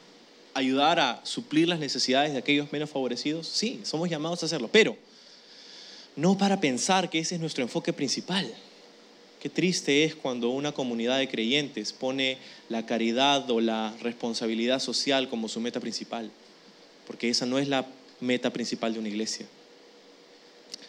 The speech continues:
Es un subproducto, pero no es la meta principal.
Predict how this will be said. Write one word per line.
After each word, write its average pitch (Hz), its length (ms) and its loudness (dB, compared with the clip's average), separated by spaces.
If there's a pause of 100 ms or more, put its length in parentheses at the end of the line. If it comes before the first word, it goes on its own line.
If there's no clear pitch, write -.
(340)
Es - 120 2
un 135 120 2
subproducto, 143 800 4 (800)
pero 110 140 -4
no 120 140 0
es 135 60 -2
la 127 120 -2
meta 127 200 -2
principal. 120 460 -4